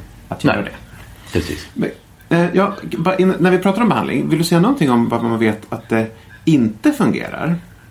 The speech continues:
Speaker 2: Ja, det finns ju en massa goda råd som tidigare har givits. Eh, hålla igen på drickat på kvällen. Eh,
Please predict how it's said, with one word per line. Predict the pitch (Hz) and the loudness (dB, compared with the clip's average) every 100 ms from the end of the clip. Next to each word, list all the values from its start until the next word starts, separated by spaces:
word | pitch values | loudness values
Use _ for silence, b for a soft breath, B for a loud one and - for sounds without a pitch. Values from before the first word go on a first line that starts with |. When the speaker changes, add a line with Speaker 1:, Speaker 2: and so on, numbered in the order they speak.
| - - | -16 -8
Speaker 2:
Ja, | - - - B B B | -4 -4 -4 B B B
det | - | -2
finns | 123 131 123 | 0 0 2
ju | |
en | 139 | 2
massa | 139 - 120 | 0 0 -4
goda | 107 123 123 135 | 0 2 2 2
råd | 127 147 165 143 | 2 2 2 2
som | - 117 | 0 0
tidigare | - 107 85 71 | 2 0 2 0
har | 85 | 0
givits. | 87 - - 110 - - - - - B B B B | 0 -2 -4 -6 -6 -12 -16 -20 -20 B B B B
Eh, | - 92 90 78 - | 0 2 2 -2 -4
hålla | 104 131 123 | 0 2 2
igen | 120 113 | 2 2
på | 117 | 2
drickat | 107 117 117 - 95 | 2 2 0 -4 -4
på | 95 | -6
kvällen. | - - 71 64 - 135 180 B B B B B B B B - | -6 -4 -4 -4 -2 0 0 B B B B B B B B -4
Eh, | 98 87 87 | 0 2 0